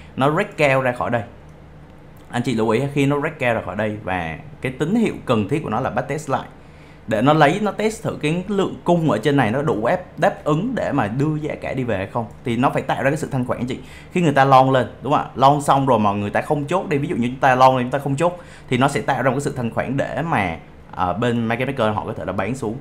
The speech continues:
và nó có thể là đi xa hơn. Và đối với ơ thì cái mục tiêu dài hạn hơn của em là khoảng không chấm chín bảy,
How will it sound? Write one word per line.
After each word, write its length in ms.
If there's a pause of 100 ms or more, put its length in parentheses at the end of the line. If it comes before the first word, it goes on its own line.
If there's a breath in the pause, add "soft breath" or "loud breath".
(140)
và 140
nó 320
có 60
thể 120
là 80
đi 180
xa 200
hơn. 180
Và 80
đối 180
với 100
ơ 280
thì 200 (220 loud breath)
cái 100
mục 160
tiêu 140
dài 200
hạn 180
hơn 180
của 80
em 200
là 260
khoảng 200
không 240
chấm 260
chín 320
bảy, 280